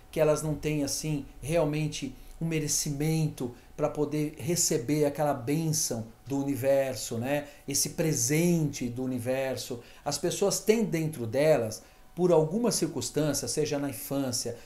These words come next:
seja na criação, ou seja ao longo da vida, que ela vai assimilando muitas coisas externas, negativas, elas vão cri-, criando um bloqueio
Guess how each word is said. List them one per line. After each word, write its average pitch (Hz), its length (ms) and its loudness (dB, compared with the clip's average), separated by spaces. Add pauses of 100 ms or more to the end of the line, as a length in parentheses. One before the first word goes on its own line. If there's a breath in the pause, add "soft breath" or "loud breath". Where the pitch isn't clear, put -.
(120)
seja 160 320 -2
na 156 100 0
criação, 127 800 -2 (180 loud breath)
ou 156 100 -2
seja 180 280 6
ao 170 100 4
longo 185 320 6
da 160 140 6
vida, 135 560 -2 (220 loud breath)
que 160 80 2
ela 160 120 6
vai 165 140 6
assimilando 156 800 4
muitas 170 400 -2
coisas 143 500 -2 (240 loud breath)
externas, 143 760 4
negativas, 147 880 -2 (280 loud breath)
elas 165 180 4
vão 190 120 2
cri-, 160 420 -4
criando 160 640 4 (340 loud breath)
um 175 160 2
bloqueio 170 840 8